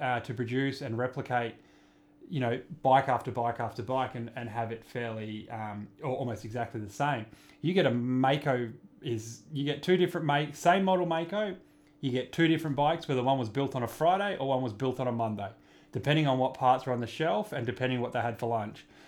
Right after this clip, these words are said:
That's the difference with some of those older Euro bikes is there's, there's not a lot of parity even when they were new. Um, so, yeah, the seventies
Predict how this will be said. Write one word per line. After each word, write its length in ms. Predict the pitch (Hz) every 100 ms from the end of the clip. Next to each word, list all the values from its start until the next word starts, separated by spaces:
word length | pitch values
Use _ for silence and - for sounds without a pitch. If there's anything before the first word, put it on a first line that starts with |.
| - -
That's 340 | 131 160 -
the 120 | 151
difference 800 | 120 - - 160 - 135 120 -
with 200 | 131 127
some 160 | - 131
of 80 | 131
those 200 | 117 110
older 280 | 123 127 123
Euro 460 | 107 117 131 123 113
bikes 460 | 110 110 104 -
is 120 | 117
there's, 160 | 113 107
there's 340 | 117 127 123 113
not 160 | 127
a 20 |
lot 140 | 139 127
of 80 | 120
parity 400 | 120 123 117 117
even 220 | 113 117
when 120 | 110
they 100 | 110
were 120 | 104
new. 280 | 107 120 107 - - - - - - -
Um, 560 | 127 120 117 117 120 - -
so, 340 | - 160 147
yeah, 280 | 151 220 220
the 100 | 208
seventies 640 | - 220 208 202 190 -